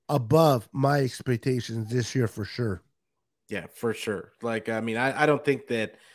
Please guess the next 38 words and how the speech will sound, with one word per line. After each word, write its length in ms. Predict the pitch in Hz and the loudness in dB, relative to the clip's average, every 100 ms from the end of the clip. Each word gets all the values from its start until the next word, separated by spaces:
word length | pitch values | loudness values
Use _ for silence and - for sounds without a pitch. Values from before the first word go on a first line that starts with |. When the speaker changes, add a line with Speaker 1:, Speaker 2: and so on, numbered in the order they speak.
| _ _ | _ _
Speaker 2:
I 100 | 139 | 4
know 280 | 147 165 151 | 8 8 8
a 20 | |
lot 160 | 143 139 | 6 4
of 80 | 131 | 0
people 380 | 135 135 120 | -4 0 0
like 280 | 107 113 110 | 0 -2 -2
to 80 | - | -4
nitpick, 640 | 113 113 - 107 98 - - | -2 -2 -4 -4 -6 -8 -10
especially 440 | 98 - 120 123 | -6 -4 -2 -2
this 180 | 113 107 | -6 -6
day, 320 | - 110 110 | -2 0 2
in 180 | 107 120 | 0 -2
the 80 | 113 | -2
days 460 | 107 113 117 104 110 | 0 0 0 -2 -4
of 340 | 107 98 - _ _ _ - | -2 -4 -10 _ _ _ -12
today 240 | - 117 | 4 6
with 220 | 110 110 - | 8 4 0
the 80 | |
all 160 | 104 123 | -2 -2
twenty-two, 880 | - 127 120 - 131 123 120 123 117 | 0 0 0 -2 -2 0 0 0 0
and 360 | 104 104 104 | 0 -2 -2
they, 140 | 110 107 | 0 0
we 200 | 104 120 | -2 -4
wanna 300 | 110 120 110 | -2 -2 0
isolate 580 | 117 117 - 117 113 113 | -2 -2 -2 -2 -2 -2
incidents. 640 | 117 - 110 110 107 - _ _ _ - | -6 -4 -4 -4 -6 -10 _ _ _ -2
But, 340 | 120 113 104 _ _ | 2 2 0 _ _
I 80 | 131 | -6
mean, 360 | 120 117 107 98 _ _ | -2 -2 -2 -6 _ _
if 160 | 123 127 | -2 -2
you 100 | 127 | 0
take 240 | - 151 | 0 0
the 80 | 143 | -2
game 380 | - 123 135 127 | 0 4 4 2
as 160 | 117 | 0
a 40 | 107 | -2
whole, 680 | - - 127 113 101 95 | -6 -2 2 2 2 -4